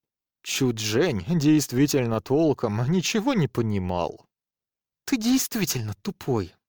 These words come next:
Чу Юэ была немного зла, и на мгновение взглянув на него, она ушла. С другой стороны, Чу Чжэнь улыбался. Он действительно был счастлив. Хотя у него не вышло получить траву Святого Духа от Чу Юэ,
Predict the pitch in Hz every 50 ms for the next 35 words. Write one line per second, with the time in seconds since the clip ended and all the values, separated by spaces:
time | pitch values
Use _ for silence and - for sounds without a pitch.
0 | _ _ _ _ _ _ _ _ _ _ _ - - - 294 294 254 269 302 302
1 | 285 262 190 127 135 147 135 156 208 202 156 135 135 139 135 135 143 147 143 143
2 | 131 110 104 113 131 175 160 110 90 92 107 - _ - 311 294 240 196 170 156
3 | 139 127 143 156 135 104 113 151 170 143 131 127 127 123 117 117 113 117 120 123
4 | 127 143 151 139 - 120 117 113 113 107 104 110 208 262 254 214 127 95 - _
5 | _ _ 110 95 85 87 104 196 165 107 95 - - - - 78 80 85 82 -
6 | - - - _ _ _ _ _ _ _ - 254 226 220 262 262 202 156 190 254
7 | 254 - - - 156 139 123 113 110 104 95 87 85 - - - 135 117 110 -
8 | - 196 262 262 196 131 120 113 101 90 95 90 90 87 87 90 - - - -
9 | 50 50 - _ _ _ _ _ _ _ - 285 294 294 262 190 220 233 226 190
10 | - - 185 160 185 208 - 208 190 170 147 131 120 117 123 160 254 277 220 139
11 | 110 - - - 113 104 95 90 87 - - 80 60 50 - - - _ _ _
12 | _ _ _ _ - - 254 - 247 240 240 233 220 220 208 226 226 214 196 147
13 | 190 240 - - 185 170 151 - - 160 160 156 151 - - 208 - - 180 170
14 | 151 131 180 214 180 - - 139 131 - 147 135 139 120 113 151 180 - - 135
15 | 120 110 107 - - - 151 135 117 101 104 127 185 165 120 101 90 80